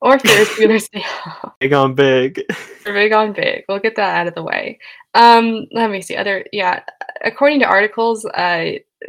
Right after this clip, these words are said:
Speaker 1: this took about double the time it takes to make, uh, the other sequels, which I guess if you think, I'm trying to think. Um, yeah, Lion King came out in ninety-four, and it was in production before The Lion King came out.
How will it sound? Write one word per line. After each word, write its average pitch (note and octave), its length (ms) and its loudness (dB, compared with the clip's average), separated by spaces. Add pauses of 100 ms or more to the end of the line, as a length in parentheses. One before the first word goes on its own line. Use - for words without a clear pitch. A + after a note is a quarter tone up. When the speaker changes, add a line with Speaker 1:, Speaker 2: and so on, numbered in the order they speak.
(200)
Speaker 1:
this G#3+ 280 -4
took - 320 -8
about F3 580 -2
double A3+ 320 6
the G3 100 0
time F3 460 -2 (260)
it G3 140 -10
takes F3+ 320 -6
to G3 100 -8
make, F3 300 -4 (200)
uh, E3+ 220 -6
the F3+ 160 -8
other F#3 220 0
sequels, F#3+ 600 -10 (600)
which - 380 -4
I G3+ 60 2
guess A#3 200 -2
if C#4 140 -2
you A#3 100 -4
think, F#3 380 -4 (1120)
I'm A3 80 -20
trying F#3 220 -16
to F#3 60 -20
think. G3+ 260 -18 (280)
Um, F#3 580 -4 (960)
yeah, F#3+ 200 2
Lion G#3 260 2
King A#3 180 -4
came G3+ 140 -6
out G3 140 0
in F#3 40 -6
ninety-four, F3 580 -4
and F#3 180 -6
it - 80 -6
was F#3 120 -4
in G#3 120 -4
production F#3+ 500 -4
before F#3 400 -4
The F#3 80 0
Lion E3+ 300 -4
King E3+ 240 -10
came E3+ 180 -10
out. - 260 -6